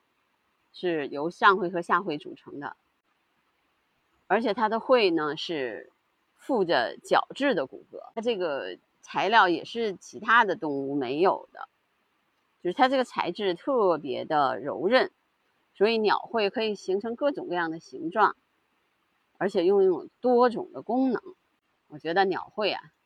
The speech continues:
就是像人类的双手一样，它可以捕捉、携带和吃下食物，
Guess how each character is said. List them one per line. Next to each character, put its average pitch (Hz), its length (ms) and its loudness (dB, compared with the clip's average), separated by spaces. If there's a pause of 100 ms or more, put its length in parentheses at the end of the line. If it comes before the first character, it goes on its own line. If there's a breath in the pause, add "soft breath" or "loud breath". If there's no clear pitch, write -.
(300)
就 185 120 0
是 175 240 -8 (380)
像 175 240 2
人 165 140 0
类 226 120 0
的 170 100 -2
双 269 380 2
手 - 220 -8 (100)
一 113 100 -12
样， - 180 0 (840)
它 208 140 8
可 180 240 0
以 131 360 -2
捕 127 300 -14
捉、 196 480 6 (240)
携 120 320 -6
带 151 220 2
和 117 180 -10
吃 160 220 -10
下 165 180 -6
食 - 260 -10
物， 175 280 0